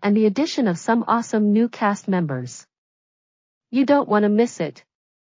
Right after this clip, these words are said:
Now, here's a fun fact. Did you know Rob appeared on a game show when he was just fifteen? Full circle moment, right? Now he's rocking it as the host of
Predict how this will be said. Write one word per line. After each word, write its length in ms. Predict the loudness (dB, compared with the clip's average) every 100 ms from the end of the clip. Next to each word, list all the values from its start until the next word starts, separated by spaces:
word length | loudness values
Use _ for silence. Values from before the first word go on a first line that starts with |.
| _ _ _ _ _ _
Now, 440 | 2 4 4 0 -6 _ _
here's 280 | 0 2 2
a 60 |
fun 300 | 0 2 2
fact. 500 | 0 -2 -2 -8 -20 _ _ -2
Did 180 | 0
you 100 | 2
know 260 | 4 4 2
Rob 380 | 4 4 4 0
appeared 400 | -8 -2 2 2
on 120 | 2
a 60 | 0
game 340 | 0 0 0
show 320 | -2 0 0
when 220 | 2 0 0
he 80 |
was 160 | -2 -2
just 260 | -2 -4 -4
fifteen? 580 | -6 -4 -4 -2 -2 -4 _ _ _ _ _ _ _ _ _ _
Full 260 | _ 2 2
circle 400 | 0 -2 0 0
moment, 460 | 2 0 -2 -10 _ _
right? 400 | -2 -2 -2 -8 _ _ _ _ _ _ _ _ _ _ _
Now 300 | 2 2 2
he's 240 | 0 0
rocking 440 | 4 2 2 0 2
it 160 | 0 0
as 180 | -4 -2
the 100 | -2
host 360 | 0 0 0
of 180 | -4 -4